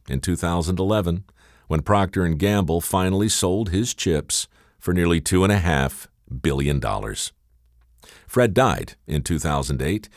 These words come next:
which brings us back to the funeral home where Fred's children had now arrived with a can of Fred's chips, prepared to honor their father's final wish.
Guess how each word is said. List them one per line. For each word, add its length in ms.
which 260
brings 300
us 140
back 320
to 100
the 100
funeral 440
home 380
where 200
Fred's 380
children 560
had 140
now 240
arrived 720
with 160
a 20
can 460
of 100
Fred's 540
chips, 640
prepared 580
to 180
honor 400
their 160
father's 720
final 400
wish. 380